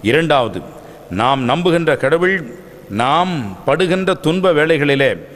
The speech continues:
நமக்கு தெரியாத முறையிலே நமக்கு உதவி செய்கின்றார், நமக்கு இரண்டாவது ஆளாக பின்னிருந்து நம்மை காப்பாற்றுகின்றார் என்பதை நாம் அங்கே பார்க்கின்றோம். மூன்றாவது, நம்முடைய விசுவாச சாட்சியம்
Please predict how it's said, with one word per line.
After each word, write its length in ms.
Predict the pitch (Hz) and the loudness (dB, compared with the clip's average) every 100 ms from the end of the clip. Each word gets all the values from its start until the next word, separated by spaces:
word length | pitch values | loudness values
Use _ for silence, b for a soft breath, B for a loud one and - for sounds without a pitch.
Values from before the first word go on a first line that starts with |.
| B - | B -4
நமக்கு 360 | 110 127 120 123 - | 0 0 0 -4 -2
தெரியாத 580 | 131 147 180 180 190 202 | 0 2 4 4 2 2
முறையிலே 500 | 180 151 147 135 131 98 87 - - | 0 0 2 2 2 0 -4 -14 -4
நமக்கு 320 | 113 123 - 104 | 0 0 0 0
உதவி 280 | 113 156 135 | 2 2 2
செய்கின்றார், 580 | 123 101 104 98 107 92 - - - - | 0 0 0 2 0 0 -8 -20 -18 -4
நமக்கு 400 | 104 127 120 127 110 127 | 0 0 0 -2 2 2
இரண்டாவது 460 | 175 165 160 147 117 | 2 4 2 2 2
ஆளாக 440 | 120 139 131 123 110 - | 2 2 0 0 -4 -2
பின்னிருந்து 500 | 165 170 175 175 185 | 0 2 2 2 2
நம்மை 340 | 139 135 156 139 107 - B - | 2 2 0 0 -2 -6 B -6
காப்பாற்றுகின்றார் 1080 | 104 127 143 143 135 - 117 104 101 107 92 - - | 0 0 2 0 0 -2 -4 -2 2 0 0 -10 -6
என்பதை 420 | 131 117 107 135 151 98 B B - | -4 0 0 2 0 -2 B B -4
நாம் 280 | 98 107 98 | -2 0 0
அங்கே 200 | 92 107 92 | 0 -2 -2
பார்க்கின்றோம். 500 | 85 95 82 78 - 90 | -2 -4 -4 -6 -6 0
மூன்றாவது, 520 | 110 113 110 101 139 101 - B B B 92 | 0 2 2 2 0 -2 -6 B B B 0
நம்முடைய 300 | 104 104 101 | 2 2 2
விசுவாச 560 | 107 160 147 127 120 92 | 2 2 2 2 -2 0
சாட்சியம் 600 | 110 135 - 156 160 170 | 0 0 -2 0 2 0